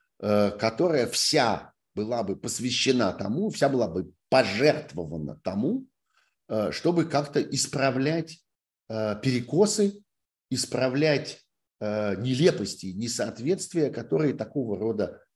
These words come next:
военная экономика, э, может, э, содержать в себе по сравнению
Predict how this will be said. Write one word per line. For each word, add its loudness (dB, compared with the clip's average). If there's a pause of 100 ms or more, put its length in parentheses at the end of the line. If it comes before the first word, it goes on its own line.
военная 2
экономика, 0 (360)
э, 0
может, 0 (460)
э, -2
содержать 0
в -8
себе 2
по 0
сравнению 0